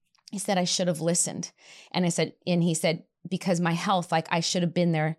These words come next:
I should have been here longer, but I didn't take care of my heart." And so then the woman stopped me a little bit later, and, uh, she, she, um,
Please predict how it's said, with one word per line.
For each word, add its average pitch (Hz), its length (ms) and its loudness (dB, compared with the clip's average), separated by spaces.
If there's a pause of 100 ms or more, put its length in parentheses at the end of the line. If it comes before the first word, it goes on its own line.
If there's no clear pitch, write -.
I 160 60 -2
should 196 140 0
have 175 60 2
been 175 120 2
here 165 120 2
longer, 175 380 2
but 160 140 0
I 160 40 4
didn't 170 220 0
take - 140 -2
care 180 140 2
of 160 60 0
my 156 120 2
heart." - 420 -4 (600)
And 175 260 4
so 180 180 2
then 175 280 4
the 170 100 2
woman 175 340 4
stopped 185 420 2
me 165 180 4
a 165 40 4
little 165 160 2
bit 151 140 -2
later, 180 500 0
and, 160 400 -2 (680)
uh, 156 320 0
she, - 400 -2 (680)
she, 175 380 -2
um, 151 420 -2